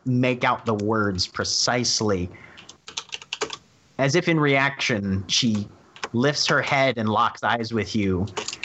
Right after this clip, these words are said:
reaching out to grasp the thorny bars of her prison. You can see the briars bite into the palms of her hands, but instead of blood, soap bubbles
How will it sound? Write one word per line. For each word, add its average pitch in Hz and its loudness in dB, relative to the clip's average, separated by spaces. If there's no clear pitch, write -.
reaching 143 2
out 131 2
to - -8
grasp 123 -2
the 120 0
thorny 120 2
bars 113 2
of 113 -2
her 107 2
prison. 104 -2
You 147 2
can 156 2
see 190 0
the 175 2
briars 143 2
bite 139 -2
into 135 2
the 120 0
palms 131 0
of 123 0
her 110 2
hands, 135 2
but 127 -2
instead 135 0
of 117 -4
blood, 147 2
soap 226 -2
bubbles - -2